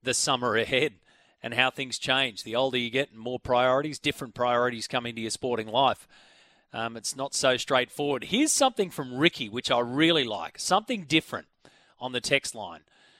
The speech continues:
for twenty twenty, T twenty. He said, "The other night, the commentators in India mentioned the possibility of a double play in T twenties, allowing both batters to be run out in the one play. So you take a catch and you have a shot at the other end, batters out of,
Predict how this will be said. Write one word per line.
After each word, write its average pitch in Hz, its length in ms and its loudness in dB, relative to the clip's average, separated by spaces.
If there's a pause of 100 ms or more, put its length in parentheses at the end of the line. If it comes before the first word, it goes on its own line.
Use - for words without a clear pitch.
(360)
for 139 140 -2
twenty 139 320 0
twenty, 131 320 -2
T 123 220 -2
twenty. 135 280 -6
He 95 60 -12
said, 127 200 -2
"The 135 120 2
other 240 160 6
night, 175 220 4
the 139 60 -8
commentators 147 640 0
in 117 100 -8
India 123 400 -4
mentioned 127 380 -4
the 123 40 -4
possibility 147 680 0
of 110 80 -8
a 107 40 -16
double 151 360 2
play 160 460 2 (120)
in 113 140 -16
T 117 220 -2
twenties, 95 500 -12 (260)
allowing 135 400 2
both 151 300 2
batters 120 300 -2
to 113 100 -10
be 117 100 -8
run 123 240 2
out 117 180 2
in 110 80 -4
the 107 60 -10
one 107 260 -2
play. 147 360 4
So - 160 -8
you 110 100 -6
take 127 260 0
a 107 60 -16
catch - 380 2
and 120 100 -12
you 110 80 -6
have 120 140 0
a 113 40 -6
shot 117 240 0
at 110 100 -8
the 110 120 -4
other 110 240 -2
end, 147 240 -2 (720)
batters 139 340 2
out 117 180 2
of, 104 120 -8